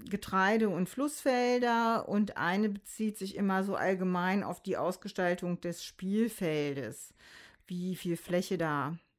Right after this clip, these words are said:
insgesamt bemalt ist. Das, äh, sind insgesamt sechzehn Karten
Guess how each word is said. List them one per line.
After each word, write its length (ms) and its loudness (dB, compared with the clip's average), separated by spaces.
insgesamt 760 -6
bemalt 540 -4
ist. 280 -14
Das, 480 -4
äh, 300 2
sind 220 -2
insgesamt 520 -2
sechzehn 380 -2
Karten 580 -2